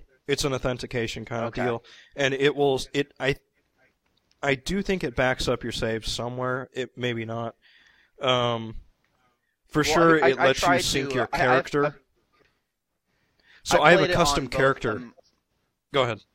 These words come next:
Speaker 2: Sorry, you can go ahead.
Speaker 1: Okay, yeah, so I, yeah,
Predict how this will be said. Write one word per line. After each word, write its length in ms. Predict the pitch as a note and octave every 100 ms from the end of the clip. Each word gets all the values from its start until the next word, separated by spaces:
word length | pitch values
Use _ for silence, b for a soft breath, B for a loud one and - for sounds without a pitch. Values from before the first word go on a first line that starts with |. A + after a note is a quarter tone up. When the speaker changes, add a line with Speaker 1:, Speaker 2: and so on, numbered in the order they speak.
| _ _ _ _ _ _ _ _ _ -
Speaker 2:
Sorry, 340 | - C3+ A2 A2
you 40 |
can 220 | D#3 F#3
go 60 | A#2
ahead. 160 | G2 G2+ _ _ _ _ b b
Speaker 1:
Okay, 220 | - C#3
yeah, 100 | C3+
so 180 | C3 D#3+
I, 140 | E3+ D#3+
yeah, 440 | D3 D3 D3 A#2